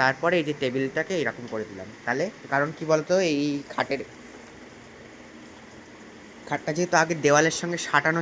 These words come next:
ছিল, তাই জন্য এই জায়গাটা একটু স্পেসেস ছিল জানলা অবধি যাওয়ার। রোগা মানুষ, আমি চলে যেতে পারতাম, কিন্তু এবার টেবিলটা এবার লম্বা করে রাখলে আর কি প্যাসেজটা হচ্ছে না, যাওয়ার যাচ্ছে না,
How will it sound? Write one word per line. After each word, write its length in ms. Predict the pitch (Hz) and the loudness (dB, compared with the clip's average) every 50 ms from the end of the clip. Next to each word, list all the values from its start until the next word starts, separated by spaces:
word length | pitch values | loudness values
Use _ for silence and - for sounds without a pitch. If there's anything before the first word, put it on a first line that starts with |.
| 160 - | -4 -4
ছিল, 140 | - 135 143 180 - - - - - - - - - - - - | -6 -4 -4 -4 -4 -6 -14 -18 -18 -18 -20 -20 -20 -18 -4 2
তাই 120 | 147 143 147 151 | 4 4 4 4
জন্য 120 | 160 180 185 165 | 2 -2 -2 0
এই 40 | 147 | 0
জায়গাটা 200 | 147 147 147 147 | -2 -2 -4 -6
একটু 120 | 139 180 - - | -10 -10 -6 0
স্পেসেস 260 | - 135 127 139 127 - - | 0 0 0 0 -4 -6 -4
ছিল 100 | 120 113 107 120 | -4 -2 0 0
জানলা 220 | 110 110 110 113 113 | 0 0 -2 -4 -6
অবধি 140 | 123 139 127 120 | -6 -6 -4 -4
যাওয়ার। 200 | 98 90 90 90 92 87 95 113 | -4 -4 -6 -8 -10 -8 -6 -4
রোগা 160 | 120 117 127 127 139 | -2 -2 -2 -2 -2
মানুষ, 140 | 156 190 196 359 | -2 -4 -4 -4
আমি 100 | 320 147 120 127 | -4 -4 -4 -4
চলে 120 | 113 107 101 | -6 -6 -6
যেতে 120 | 98 - 95 | -6 -8 -10
পারতাম, 220 | 98 - - - 95 98 - | -10 -10 -12 -12 -12 -10 -10
কিন্তু 240 | 107 107 - - 147 170 156 | -10 -10 -6 -4 -2 -2 -2
এবার 120 | 117 117 - - | -2 -4 -4 -4
টেবিলটা 380 | 117 117 120 123 123 - 147 156 - - - - - - - - - - - - 123 | -4 -2 -2 -4 -2 -2 -2 -2 -4 -8 -20 -20 -20 -20 -20 -20 -20 -20 -14 -8 -2
এবার 160 | 113 123 123 117 117 - 110 113 113 113 | 0 0 0 0 -2 -6 -6 -4 -2 0
লম্বা 220 | 120 127 139 147 139 | 0 0 0 -2 -2
করে 120 | 170 170 156 147 | 0 2 2 2
রাখলে 180 | 147 - 170 196 | 2 2 -2 -2
আর 60 | 175 - | -2 -2
কি 80 | - 180 175 147 | -4 -4 -2 -2
প্যাসেজটা 340 | 127 120 135 - - 170 147 - - 127 | -2 -2 -4 -10 -8 -8 -8 -8 -6 -6
হচ্ছে 280 | 123 - - - - 104 92 | -6 -6 -8 -10 -10 -10 -10
না, 60 | 95 104 110 127 | -10 -6 -2 0
যাওয়ার 220 | 123 117 113 117 113 113 | 2 2 0 0 -2 -2
যাচ্ছে 260 | 117 104 - - - 104 | -4 -4 -4 -8 -14 -12
না, 40 | 95 | -10